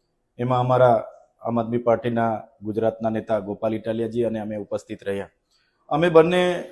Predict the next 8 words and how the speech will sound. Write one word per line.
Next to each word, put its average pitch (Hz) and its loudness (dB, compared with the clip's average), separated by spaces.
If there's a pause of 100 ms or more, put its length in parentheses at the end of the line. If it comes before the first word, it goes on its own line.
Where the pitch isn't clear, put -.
ધારાસભ્ય 165 4
એટલા 170 0
બધા 160 6
ગુજરાતની 147 2
જનતાને 139 2
લઈને 131 0
ગંભીર 123 2
હતા - -4